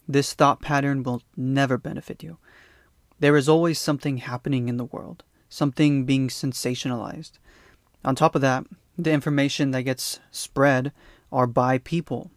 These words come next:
by humans, who make mistakes and exaggerate. And in whose favor?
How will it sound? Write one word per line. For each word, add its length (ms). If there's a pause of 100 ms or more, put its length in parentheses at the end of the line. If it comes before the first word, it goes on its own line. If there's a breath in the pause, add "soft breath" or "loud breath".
(140)
by 260
humans, 640 (600 soft breath)
who 120
make 240
mistakes 580 (460)
and 420 (220)
exaggerate. 640 (840 soft breath)
And 140
in 80
whose 280
favor? 500